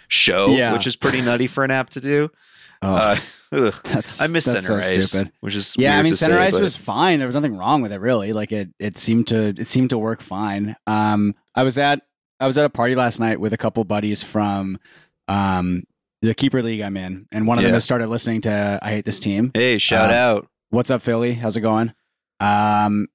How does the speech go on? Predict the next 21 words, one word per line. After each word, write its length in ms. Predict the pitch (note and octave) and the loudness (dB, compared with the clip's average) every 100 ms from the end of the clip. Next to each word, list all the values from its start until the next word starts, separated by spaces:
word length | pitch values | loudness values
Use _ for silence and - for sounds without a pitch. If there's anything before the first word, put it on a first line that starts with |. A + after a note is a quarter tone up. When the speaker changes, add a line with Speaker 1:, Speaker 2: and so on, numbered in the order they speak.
| - | -2
Speaker 2:
and 520 | A#2+ A#2 A#2 A#2 A2+ | 0 2 2 2 2
he 140 | C3 | 2
was 120 | C#3+ | 2
saying, 640 | C3 C3 B2+ B2+ A#2+ A2+ - - | 0 0 0 -2 -2 -4 -8 -8
uh, 320 | G#2 G2+ G2+ | -4 -2 -2
'cause 120 | A#2+ | 0
we 40 | C#3 | 0
were 40 | |
talking 220 | C#3 C#3+ C#3+ | 0 0 0
about, 100 | C#3 | -4
like, 100 | G#2+ | -4
the 80 | A2 | -8
shitty 360 | G#2 - A#2 | -6 -4 -4
commercials 640 | - G#2 G2 B2 B2 - - _ _ _ | -6 -8 -6 -2 -2 -2 -8 _ _ _
on 80 | A2+ | 0
the 80 | G#2+ | 2
Speaker 1:
Yeah. 100 | G#2 A#2 | 2 2
Speaker 2:
Sportsnet 220 | F2+ A#2 | 0 -2
Now 400 | A#2+ A#2+ A#2+ A2+ _ _ _ | 0 0 0 -4 _ _ _
broadcasts, 600 | A#2 A#2+ - B2 B2+ - - | 0 0 0 0 0 -2 -4
and 320 | A#2 A2+ G#2+ | -2 -2 -2